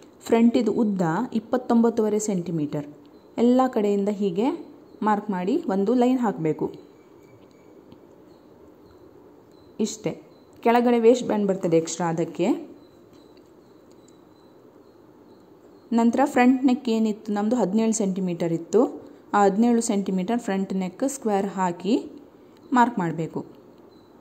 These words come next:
Shape ಕೊಡೋದಿದ್ರೆ shape ಕೊಡ್ಬೋದು, ನಾನು round ಮಾಡ್ತಾ ಇದ್ದೇನೆ.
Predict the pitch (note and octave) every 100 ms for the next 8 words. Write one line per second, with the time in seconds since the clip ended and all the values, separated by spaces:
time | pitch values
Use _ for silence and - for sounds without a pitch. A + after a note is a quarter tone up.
0 | - - - - - - - - - -
1 | - - - - - - - - - -
2 | - - - A#3+ A#3 - G#3 G3+ G3+ G#3+
3 | A3 G#3 G#3 F#3 F#3 F#3 C#4 C4 F#3+ G3
4 | G3 A3 B3 A#3 G3+ - F3 E3+ E3 E3
5 | A3+ - -